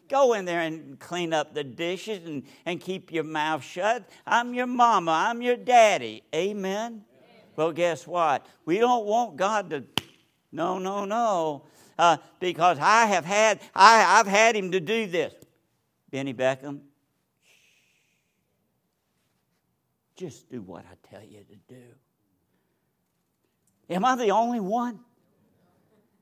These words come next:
Has anyone else have God's hand, loving,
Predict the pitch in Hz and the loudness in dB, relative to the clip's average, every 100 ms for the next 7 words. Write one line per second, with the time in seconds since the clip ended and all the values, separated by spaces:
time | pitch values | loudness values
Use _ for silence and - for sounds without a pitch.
0 | _ _ _ - 180 180 247 247 233 214 | _ _ _ -6 -2 0 0 0 0 0
1 | 233 240 175 - _ _ _ - 190 - | 2 0 -2 -20 _ _ _ -4 -2 -2
2 | _ _ _ _ - 190 196 143 160 202 | _ _ _ _ 0 2 2 -2 -12 -8
3 | 208 202 160 180 214 254 208 143 104 | -6 -6 0 2 2 -2 -8 -12 -18